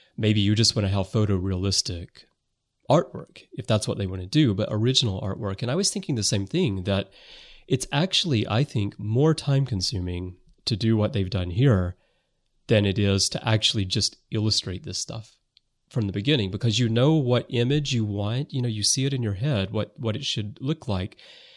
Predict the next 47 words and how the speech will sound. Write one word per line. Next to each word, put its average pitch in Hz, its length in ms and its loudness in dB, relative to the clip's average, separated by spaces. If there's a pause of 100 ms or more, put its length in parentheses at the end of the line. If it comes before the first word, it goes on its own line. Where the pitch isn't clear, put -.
(520)
And 120 320 0
if - 220 0
you 160 120 4
can 98 220 -2
draw 107 300 0
it, 87 360 -4 (1160)
just - 220 0
draw 123 280 2
it 92 200 -2
instead 104 360 0
of 101 100 -2
going 98 300 0
and 90 100 -6
sourcing 101 520 -2
and 95 100 -2
then 92 80 -2
doing 98 240 -2
all 92 100 -2
the 92 80 -6
Photoshop 104 520 -2
work. 101 300 -4 (880)
And 95 420 0
it 117 60 0
would 107 160 4
actually, 107 480 4
I 104 160 2
think, 101 260 -6 (220)
be 95 140 -2
faster 92 420 -4
because, 107 360 -4 (280)
uh, 110 140 0 (380)
did 123 220 0
you 202 80 -2
read 226 240 -4
in 190 80 0
the 120 80 2
back 104 300 -2
of 120 60 -2
this, 131 240 0
there 107 240 0
is 98 460 -2
an 113 140 0
interview 107 340 4
with 90 140 -2
John 92 240 -2
Byrne, 92 380 -4
and 95 440 -4